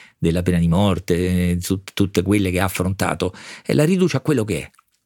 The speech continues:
una pura vendetta, applicazione della legge del taglione. Ma, argomenta Camus, non è nemmeno così. Ecco, qui è particolarmente efficace, perché una morte lungamente protratta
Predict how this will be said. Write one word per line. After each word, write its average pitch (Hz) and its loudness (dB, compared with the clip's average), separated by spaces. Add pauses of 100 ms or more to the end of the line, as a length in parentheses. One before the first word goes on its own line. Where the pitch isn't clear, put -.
(160)
una 135 -4
pura 156 2
vendetta, 98 0
applicazione 143 0
della 107 2
legge 110 0
del 95 0
taglione. 92 0
Ma, 160 2
argomenta 110 -2
Camus, 95 0
non 123 2
è 165 4
nemmeno 160 2
così. - -8
Ecco, - -10
qui 139 0
è - -6
particolarmente 92 0
efficace, 87 0
perché 131 2
una 127 2
morte 170 0
lungamente 123 0
protratta 101 -2